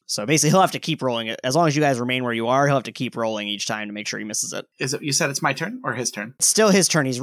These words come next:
Speaker 1: he's attacking you. And what, oh yeah, what's your, uh, parry plus ten?
Speaker 2: Twenty. Oh, wait, no, wait, that's my dodge. Uh, parry's eighteen.
Speaker 1: Eighteen, that's gonna hit, so roll a toughness check.
Speaker 2: Okay, I mean, altogether, twenty-one.
Speaker 1: Twenty-one, you are gonna take a negative one to future toughness checks then.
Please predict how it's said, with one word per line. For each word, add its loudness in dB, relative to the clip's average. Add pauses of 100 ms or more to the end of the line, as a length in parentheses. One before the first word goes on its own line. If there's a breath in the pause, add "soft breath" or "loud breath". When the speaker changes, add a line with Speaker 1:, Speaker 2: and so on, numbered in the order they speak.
Speaker 1:
he's 0
attacking 0
you. -4 (120)
And -4
what, 2
oh 4
yeah, 6
what's 0
your, 4
uh, 2
parry -4
plus -2
ten? -2
Speaker 2:
Twenty. -2 (540)
Oh, 6
wait, 2
no, -4
wait, -6
that's -4
my -6
dodge. -8
Uh, 0
parry's -2
eighteen. -10 (100)
Speaker 1:
Eighteen, 0
that's 0
gonna -2
hit, -2
so 0
roll 2
a 2
toughness -6
check. -8 (1160)
Speaker 2:
Okay, -2
I -2
mean, 4
altogether, 0
twenty-one. 0
Speaker 1:
Twenty-one, 4
you 4
are 6
gonna 2
take 0
a 0
negative 0
one -4
to -10
future -10
toughness -8
checks -8
then. -14